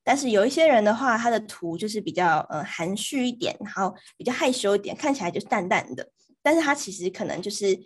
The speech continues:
也有很多东西想要表达，只是他比较害羞。对，所以我觉得任何，任何就是笔画、颜色，就是还有就是他画面的留白，其实都是一个人他的生活点点滴滴去累积而成的，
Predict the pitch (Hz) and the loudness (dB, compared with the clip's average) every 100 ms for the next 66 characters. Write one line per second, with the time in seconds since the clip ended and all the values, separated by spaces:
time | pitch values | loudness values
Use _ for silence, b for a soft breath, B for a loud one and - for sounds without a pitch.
0 | B B - 254 370 277 226 - 240 277 | B B 2 4 6 4 4 4 2 0
1 | 277 147 165 - 98 - 50 - - 208 | -2 -2 -2 0 -2 -2 -8 -8 -10 -10
2 | 208 208 - 170 175 - - - - - | -4 -4 -2 -2 -2 -4 -4 -10 -12 -14
3 | _ _ _ _ _ _ _ - - - | _ _ _ _ _ _ _ -2 -2 -2
4 | b b b b b - 330 370 240 247 | b b b b b -2 2 2 4 2
5 | 269 339 240 220 185 180 - 302 254 202 | 4 4 2 0 0 0 2 2 2 -4
6 | 196 214 220 160 - - 226 175 123 123 | -6 -6 -12 -14 -12 -6 0 2 2 0
7 | 98 - - 151 - - 190 170 220 220 | -4 -4 -2 -2 -4 -8 -4 -4 -2 0
8 | 196 185 196 202 - 214 226 190 175 117 | 2 0 -6 -12 -12 -2 0 0 -2 -4
9 | - 69 - - - - b - 247 269 | -8 -8 -6 -6 -6 -10 b -6 -4 2
10 | 311 - - - - 147 73 214 220 196 | 2 0 -8 -8 -2 -2 -2 -4 -2 0
11 | 156 - _ - 220 226 214 160 156 165 | -2 -4 _ -2 2 2 0 -4 -6 -6
12 | 170 160 165 165 - 156 156 208 165 - | -6 -6 -10 -12 -8 -6 -4 -4 -4 -6
13 | - 156 156 90 - - - - | -8 -6 -4 -4 -6 -8 -10 -14